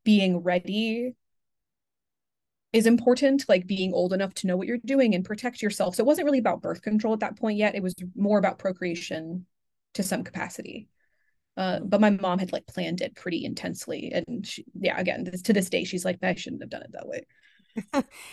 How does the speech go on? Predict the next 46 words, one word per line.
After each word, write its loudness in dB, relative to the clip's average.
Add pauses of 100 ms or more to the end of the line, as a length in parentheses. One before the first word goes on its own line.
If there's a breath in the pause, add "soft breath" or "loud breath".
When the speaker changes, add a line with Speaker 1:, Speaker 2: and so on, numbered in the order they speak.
Speaker 1:
Sorry, 4
Speaker 2:
don't, 8
I -2
Speaker 1:
guys. 4
Speaker 2:
don't 2
know. -4 (420)
No, -2
I, 0
I 0
just -8
don't -4
know, -2
though, -2
because -8 (420 soft breath)
I 0
don't -4
think -6
I -2
have -2 (180)
ever -4
spoken -6
to -12
someone, -6
even -6
if -8
they -6
are, -2
like, -6 (420)
like-minded -6
about -4
sex -8
and -8
had -8 (420 soft breath)
parents -6
who -8
had, -8 (100)
um, -10
more -4
progressive -6
views -6 (280 loud breath)
that, 6
like, 2
Speaker 1:
Mm-hmm. -4
Speaker 2:
enjoyed -4
the -18
talk. -10